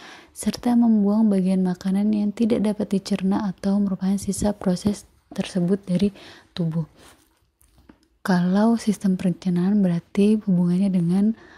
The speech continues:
makan, makanan. Apa yang kita makan masuk ke dalam mulut kita, kemudian dicerna oleh lambung, usus, diserap oleh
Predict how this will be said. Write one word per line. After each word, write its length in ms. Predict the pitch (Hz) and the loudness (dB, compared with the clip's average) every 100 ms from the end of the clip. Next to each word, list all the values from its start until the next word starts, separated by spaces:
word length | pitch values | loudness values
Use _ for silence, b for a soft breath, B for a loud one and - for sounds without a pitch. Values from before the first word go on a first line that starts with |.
| B B B _ | B B B _
makan, 640 | 185 175 - 180 165 160 165 | -2 -2 2 4 4 0 -2
makanan. 800 | 170 - 185 175 175 165 202 254 | -2 0 2 2 2 0 -4 -6
Apa 240 | 175 180 | -4 -2
yang 160 | 170 170 | -2 -4
kita 240 | - 180 | -4 -2
makan 400 | 175 - 214 214 | -2 -2 -2 0
masuk 400 | 185 180 220 190 | 0 -4 -6 -2
ke 0 | |
dalam 400 | 170 175 220 226 B B B B _ | 2 4 4 2 B B B B _
mulut 240 | 180 180 175 - | -2 -2 -2 -2
kita, 640 | 185 180 214 202 196 202 | -2 0 2 4 2 2
kemudian 480 | 185 175 170 180 175 | 0 0 0 0 0
dicerna 880 | 175 - 214 226 196 196 196 196 190 | -2 -4 0 2 2 2 2 0 -2
oleh 320 | 180 175 170 160 B B B B | -2 -2 -2 -4 B B B B
lambung, 880 | - 196 214 208 196 196 196 190 220 208 | -2 0 4 4 4 2 2 0 0 0
usus, 720 | 214 - 208 196 202 196 - | 0 -2 0 2 0 -4 -8
diserap 560 | 214 180 170 202 202 196 _ _ B B B B B | -6 -6 -6 -2 -2 -4 _ _ B B B B B
oleh 800 | 180 170 170 175 170 170 165 | 0 0 0 0 0 0 -2